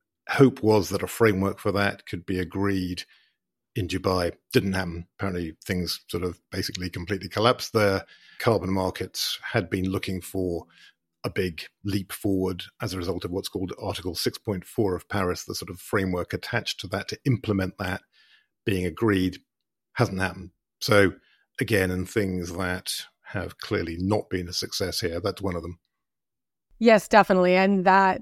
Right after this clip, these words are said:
Speaker 2: I think, is a clear area that is extremely important. And there's been a lot of criticisms, a lot of it warranted, on how the markets are working there. And so I think hopefully with this,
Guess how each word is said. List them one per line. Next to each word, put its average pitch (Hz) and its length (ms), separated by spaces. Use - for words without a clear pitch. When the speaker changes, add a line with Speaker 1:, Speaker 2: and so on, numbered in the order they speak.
Speaker 2:
I 180 380
think, 190 220
is 170 100
a 180 80
clear 226 340
area 185 640
that 160 720
is 180 360
extremely 190 960
important. 214 460
And 196 100
there's 165 160
been 170 100
a 165 100
lot 170 420
of 165 120
criticisms, 170 800
a 196 100
lot 165 200
of 151 100
it 160 220
warranted, 214 800
on 175 320
how 175 180
the 175 140
markets 170 480
are 175 180
working 185 400
there. 254 240
And 196 160
so 180 140
I 175 160
think 170 320
hopefully 185 720
with 220 380
this, 185 340